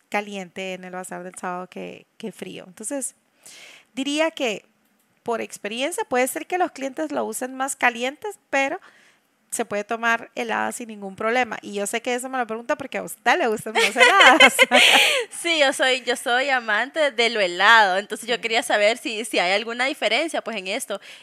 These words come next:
Speaker 2: Y también si las propiedades de la tisana se pierden al hacerlo, porque sabemos que cuando uno como que hierve el agua, eh, como que las propiedades quedan ahí y al tomarlo,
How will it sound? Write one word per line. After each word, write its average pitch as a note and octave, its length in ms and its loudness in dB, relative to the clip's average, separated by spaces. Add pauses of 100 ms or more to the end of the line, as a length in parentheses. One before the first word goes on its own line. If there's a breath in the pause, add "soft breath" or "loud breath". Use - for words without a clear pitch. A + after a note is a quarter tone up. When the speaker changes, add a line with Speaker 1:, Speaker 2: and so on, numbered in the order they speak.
Speaker 2:
Y B3 140 -10
también D#4 480 0
si E4+ 140 -6
las C4+ 160 -2
propiedades F#3+ 600 -2
de A3+ 100 -8
la A#3+ 100 0
tisana B3 680 -2
se G3 200 -12
pierden D4+ 600 -2
al G#3 180 4
hacerlo, G#3+ 440 -2
porque A#3+ 220 -8
sabemos G#3+ 260 -4
que E4+ 80 -10
cuando B3 220 -6
uno C#4 260 -6
como A3 220 -8
que G3+ 200 -6
hierve A3 380 -4
el C4+ 80 -2
agua, F4 400 0 (440 soft breath)
eh, G#3 640 0
como A3 160 -10
que - 80 -8
las G3 100 -6
propiedades G3+ 400 -6
quedan B3+ 240 -4
ahí A#3 320 -4
y A#3 120 -4
al G#3+ 140 -2
tomarlo, G#3 720 -2